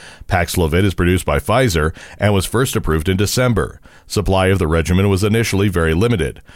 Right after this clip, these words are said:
but as covid nineteen cases across the country have fallen and manufacturing has increased, it is now far more abundant. The White House wants to make the treatment available to anyone who needs it.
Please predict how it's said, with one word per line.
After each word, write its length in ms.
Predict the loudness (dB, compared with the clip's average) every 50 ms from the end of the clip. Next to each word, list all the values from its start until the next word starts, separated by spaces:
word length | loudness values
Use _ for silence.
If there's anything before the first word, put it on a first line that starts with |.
| -14 -6 -4
but 100 | 0 0
as 180 | 0 0 0
covid 260 | 0 -2 -2 0 0 0
nineteen 340 | 0 0 0 0 0 0
cases 360 | 0 0 0 -2 0 -2 -2 -2
across 300 | 0 0 0 -2 0 -2
the 80 | -2
country 300 | -2 -2 -2 -2 0 0
have 100 | 0 0
fallen 380 | 0 0 0 2 2 2 0 0 0
and 280 | 0 0 2 2 2 2
manufacturing 680 | 2 2 2 2 0 0 0 -2 0 0 0 0 2
has 200 | 2 2 2 2
increased, 560 | 0 -2 0 0 0 0 0 0 -2 -4 -8 -12 -18 -20 -20 -10 -4
it 140 | 0 0 2
is 160 | 2 2 2
now 260 | 0 0 2 2 0 0
far 280 | 0 0 0 2 2
more 240 | 2 2 0 0 0
abundant. 540 | 0 0 0 0 2 2 0 -2 -4 -6 -16 -20 -20 -20 -20 -20 -12 -4
The 100 | -2 0
White 220 | 0 2 2 2
House 280 | 2 2 2 0 0 0
wants 240 | 0 0 0 0 0
to 80 | 0
make 180 | 0 0 0 -2
the 100 | -4 -4
treatment 320 | -2 -2 -2 0 0 0
available 460 | 0 0 0 0 2 2 2 0 0 0
to 240 | 0 -2 -2 -2 -2 -2
anyone 400 | 0 0 2 2 2 2 0 2
who 160 | 2 2 2
needs 320 | 2 2 2 0 0 -2 -4
it. 200 | -4 -4 -6